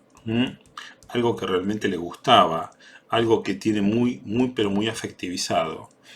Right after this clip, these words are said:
Incluso le puede dar bu-, una buena recompensa, ¿eh? La carta de las de bastos, la carta del mundo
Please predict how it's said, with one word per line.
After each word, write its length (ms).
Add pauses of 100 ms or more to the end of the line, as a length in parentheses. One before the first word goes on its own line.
(180)
Incluso 400
le 80
puede 240
dar 360 (260)
bu-, 260
una 220
buena 320
recompensa, 880 (180)
¿eh? 280 (480)
La 100
carta 260
de 60
las 160
de 60
bastos, 580
la 160
carta 280
del 100
mundo 440